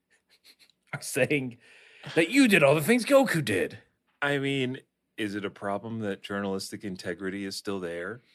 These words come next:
Speaker 2: Is it a problem
Speaker 1: problem
Speaker 2: that
Speaker 1: that it's
Speaker 2: I
Speaker 1: gone.
Speaker 2: own every major news,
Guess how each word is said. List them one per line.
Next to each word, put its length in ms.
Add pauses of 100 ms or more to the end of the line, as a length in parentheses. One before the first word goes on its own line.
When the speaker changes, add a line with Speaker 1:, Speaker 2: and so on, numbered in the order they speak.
(200)
Speaker 2:
Is 200
it 80
a 80
problem 520
Speaker 1:
problem 200
Speaker 2:
that 160
Speaker 1:
that 160
it's 80
Speaker 2:
I 40
Speaker 1:
gone. 480
Speaker 2:
own 100 (140)
every 380
major 380
news, 380